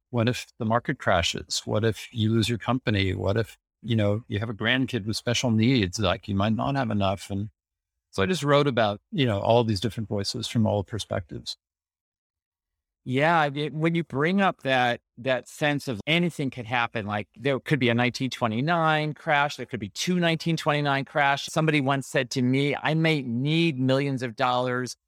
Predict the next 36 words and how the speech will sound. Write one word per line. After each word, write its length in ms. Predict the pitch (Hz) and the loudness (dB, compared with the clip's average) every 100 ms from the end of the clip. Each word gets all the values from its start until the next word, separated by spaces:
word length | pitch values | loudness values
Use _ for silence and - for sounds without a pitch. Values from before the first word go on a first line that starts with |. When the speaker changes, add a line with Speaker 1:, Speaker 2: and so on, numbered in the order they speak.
| _ _ | _ _
Speaker 2:
for 280 | - 127 - | 0 0 0
organs 560 | - 156 151 165 160 | 0 0 2 2 2
that 140 | 143 143 | 0 2
I 100 | 143 | 2
might 180 | 135 | 0
have 160 | 143 135 | 0 0
to 100 | 147 | -2
purchase." 480 | - 143 127 139 - _ _ _ | -2 -2 0 -4 -6 _ _ _
I 40 | 160 | 0
mean, 100 | 165 | 0
it 120 | 156 | -2
seems 320 | - 190 190 | -2 0 2
like 160 | 170 160 | 0 0
you 80 | |
can 160 | - 147 | -4 -4
always 400 | 127 156 160 151 | 2 2 2 0
come 340 | - - 135 | -4 -4 -2
up 280 | 92 147 165 _ | 0 2 2 _
with 300 | 131 123 - | -6 -6 -4
justifications 1300 | 143 131 - - 120 - 160 180 - 123 110 110 104 _ _ _ | -2 -2 -2 -16 -16 -2 0 2 2 2 2 0 -2 _ _ _
for 180 | - 151 | -4 -4
going 400 | 120 139 143 143 | 2 2 2 -2
for 160 | - 139 | -4 -4
more 280 | 131 123 123 | 0 4 4
and 100 | 120 | 4
more 220 | 117 117 | 4 4
and 100 | 113 | 4
more. 520 | 139 190 127 110 110 _ _ _ _ _ | 4 6 6 6 2 _ _ _ _ _
And 180 | 147 147 | -4 0
yet 200 | 151 139 | 0 0
what 160 | 139 | 0
I 160 | 131 156 | 2 2
found 520 | 165 160 139 131 123 - | 0 -2 0 0 -2 -6
is 220 | 139 123 | -8 -2
that 300 | 143 135 _ | 0 0 _
pursuit 720 | - - - - 180 202 208 | -14 -12 -12 -2 2 2 0